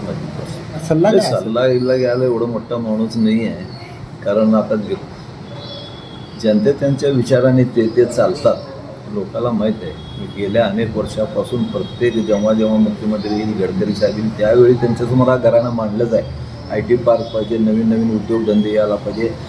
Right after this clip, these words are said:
Speaker 1: आता नवीनही मी परवा गाडीमध्ये किंवा त्याच्या अगोदरही आपले, अ, केंद्रीय विमान वाहतूक मंत्री तेही आले होते,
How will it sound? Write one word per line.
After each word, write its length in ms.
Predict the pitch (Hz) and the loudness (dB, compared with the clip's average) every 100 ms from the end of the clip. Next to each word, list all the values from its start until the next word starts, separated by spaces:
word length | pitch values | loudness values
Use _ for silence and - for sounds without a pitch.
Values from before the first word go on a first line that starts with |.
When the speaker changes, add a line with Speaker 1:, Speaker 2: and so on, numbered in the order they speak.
| - - - | -14 -10 -2
Speaker 1:
आता 180 | - | 4
नवीनही 400 | 127 131 156 170 | 6 6 4 2
मी 140 | 160 131 | 2 0
परवा 320 | 120 104 110 | 2 0 0
गाडीमध्ये 580 | 110 101 107 107 104 107 | 2 0 0 -2 -2 -4
किंवा 500 | 110 104 107 104 98 - - - - | -4 -4 -2 -4 -6 -10 -14 -10 -2
त्याच्या 240 | 101 120 | 2 4
अगोदरही 420 | 113 107 107 107 | 4 2 0 0
आपले, 360 | 107 101 104 101 | -2 -2 -4 -4
अ, 720 | 101 98 95 95 95 92 92 82 - | -2 -4 -6 -4 -4 -4 -4 -6 -4
केंद्रीय 460 | 113 107 113 110 110 107 - - - - - - | 0 2 4 6 8 6 4 0 -12 -12 -8 -2
विमान 280 | 107 107 107 | 2 4 4
वाहतूक 260 | 104 107 | 0 0
मंत्री 380 | 104 101 90 120 | -2 -2 0 0
तेही 260 | 120 127 147 | 2 4 6
आले 200 | 131 113 | 6 2
होते, 300 | 101 - | -4 -6